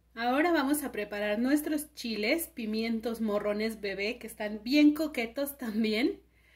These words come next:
Ya están bien lavados y desinfectados. Les vamos a quitar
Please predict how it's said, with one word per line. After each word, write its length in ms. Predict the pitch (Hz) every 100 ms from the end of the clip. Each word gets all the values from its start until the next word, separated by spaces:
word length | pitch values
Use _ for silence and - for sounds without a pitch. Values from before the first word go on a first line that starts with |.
| _ _ _ _ -
Ya 140 | 339
están 300 | 339 339 294
bien 200 | 262 247
lavados 480 | 240 220 214 220 -
y 160 | 330
desinfectados. 1000 | 349 339 320 294 311 - 214 196 226 294
Les 120 | 220 214
vamos 300 | 220 226 226
a 120 | 208
quitar 460 | 175 190 202 -